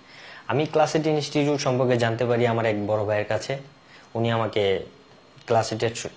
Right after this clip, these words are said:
ক্লাস এইট ইনস্টিটিউট সম্পর্কে বলেন। তো ওনার কথা অনুযায়ী আমি ক্লাস এইট ইনস্টিটিউটে ভিজিট করলাম। ভিজিট করার পর এখানকার যিনি সিইও, এমডি জাকির হোসেন মুন্না স্যার,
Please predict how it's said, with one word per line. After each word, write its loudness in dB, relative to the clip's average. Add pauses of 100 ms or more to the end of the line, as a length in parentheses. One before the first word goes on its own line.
(140)
ক্লাস 2
এইট 0
ইনস্টিটিউট -4
সম্পর্কে -2
বলেন। 0 (600)
তো 2
ওনার 2
কথা -2
অনুযায়ী 2
আমি 0
ক্লাস 0
এইট -2
ইনস্টিটিউটে 0
ভিজিট 0
করলাম। -2
ভিজিট 0
করার 0
পর 0
এখানকার 0
যিনি 0
সিইও, 0 (380)
এমডি 2
জাকির 0
হোসেন -2
মুন্না 0
স্যার, -6